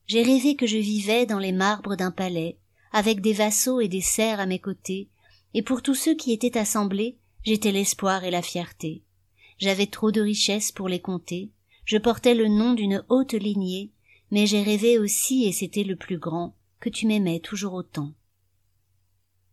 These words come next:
Mais personne ne songea à lui faire remarquer cette répétition.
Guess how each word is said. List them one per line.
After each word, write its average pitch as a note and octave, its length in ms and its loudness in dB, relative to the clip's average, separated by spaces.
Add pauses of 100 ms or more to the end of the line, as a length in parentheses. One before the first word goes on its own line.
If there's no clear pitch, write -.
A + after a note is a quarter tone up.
(380)
Mais A#3+ 100 4
personne C#4 460 4
ne B3 80 6
songea A3 380 0
à G#3+ 40 0
lui G3+ 140 -2
faire F#3 260 -4
remarquer F3+ 440 -2
cette E3+ 240 -6
répétition. E3+ 800 -4